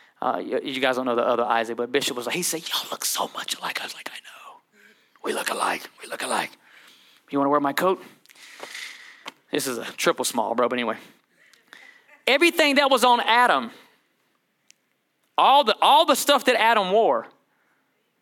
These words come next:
it was put on me. I didn't choose it. It was just, it was put on me.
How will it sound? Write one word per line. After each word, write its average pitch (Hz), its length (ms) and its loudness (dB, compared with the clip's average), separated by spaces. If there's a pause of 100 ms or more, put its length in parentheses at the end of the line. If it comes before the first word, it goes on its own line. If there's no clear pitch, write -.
(1200)
it 208 60 4
was 214 120 4
put 254 160 4
on 208 160 4
me. 262 240 0 (1080)
I 185 100 4
didn't 208 200 0
choose 254 280 2
it. 330 140 0 (180)
It 220 140 0
was 180 80 2
just, 196 240 0 (320)
it 202 100 2
was 190 140 0
put 277 180 2
on 196 160 0
me. 277 240 -4